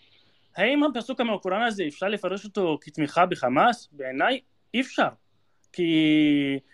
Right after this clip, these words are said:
אה, צריך ממש ל-, שתהיה איש דת ואיש, אה, מקצוע ערבי. אני מניח שיש, צריך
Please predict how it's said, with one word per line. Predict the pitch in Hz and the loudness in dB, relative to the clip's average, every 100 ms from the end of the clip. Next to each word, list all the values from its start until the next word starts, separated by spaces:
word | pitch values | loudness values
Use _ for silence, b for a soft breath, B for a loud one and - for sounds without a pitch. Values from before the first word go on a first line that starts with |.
| b b b - | b b b -4
אה, | 147 | -4
צריך | 143 180 208 | 0 0 2
ממש | 226 226 226 | 6 6 4
ל-, | 247 233 226 226 214 | 2 2 4 2 0
שתהיה | 208 214 196 220 226 | -2 -8 -4 -2 0
איש | 240 214 | -2 -2
דת | 202 254 226 | 0 0 0
ואיש, | 233 233 247 | -6 -6 -2
אה, | 233 233 220 | 2 2 0
מקצוע | 220 214 - 220 220 | -4 -8 -6 -2 2
ערבי. | 226 226 240 294 196 | 2 0 -2 -4 -4
אני | |
מניח | 170 185 220 | -4 -6 -8
שיש, | - 214 208 202 - _ _ _ - 165 202 214 - - - | -8 -6 -4 -4 -8 _ _ _ -10 -2 0 -2 -6 -20 -16
צריך | - 214 - | -8 -8 -4